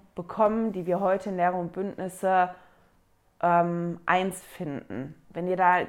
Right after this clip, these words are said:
genauer zu was hören wollt, wie das entstanden ist, könnt ihr ja nochmal zu dem Video zurückgehen von mir, zu dem passenden, da erkläre ich das. Und zwei Tage nachdem Joseph Smith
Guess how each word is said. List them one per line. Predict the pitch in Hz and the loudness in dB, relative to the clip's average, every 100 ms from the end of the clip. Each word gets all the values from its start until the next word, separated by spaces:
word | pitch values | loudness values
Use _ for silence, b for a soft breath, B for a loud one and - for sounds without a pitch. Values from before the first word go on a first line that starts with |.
| - | -4
genauer | 175 175 220 226 226 | -2 0 2 2 0
zu | - 226 214 | -8 -10 -6
was | 214 208 | -6 -4
hören | 208 214 196 | -4 -4 -2
wollt, | 202 202 | -2 -2
wie | 196 | -6
das | 185 | -8
entstanden | 175 170 190 190 | -8 -8 -8 -8
ist, | 180 180 | -8 -10
könnt | 190 180 | -10 -8
ihr | 185 | -6
ja | 185 | -4
nochmal | 180 180 180 175 | -6 -6 -6 -6
zu | 190 | -6
dem | 175 165 | -6 -6
Video | 202 202 175 160 B B B B B | -4 0 2 2 B B B B B
zurückgehen | - 175 180 180 180 175 | -6 -2 -2 0 0 0
von | 175 | -4
mir, | 170 175 | -4 -4
zu | 175 | -4
dem | 165 | -6
passenden, | 165 180 190 175 | -6 -8 -6 -2
da | 170 | 0
erkläre | - 165 180 165 147 | -2 -4 -2 0 -2
ich | - | -4
das. | 139 139 - b b b b b b b b b b b b b _ | -6 -6 -10 b b b b b b b b b b b b b _
Und | - 208 208 | -2 0 4
zwei | 226 262 | 4 4
Tage | - 269 269 262 226 | 2 2 2 2 0
nachdem | 196 196 - 202 | -2 -4 -6 -6
Joseph | 214 196 190 | -4 -4 -6
Smith | - 226 226 226 - - - | -6 -2 0 -2 -6 -14 -16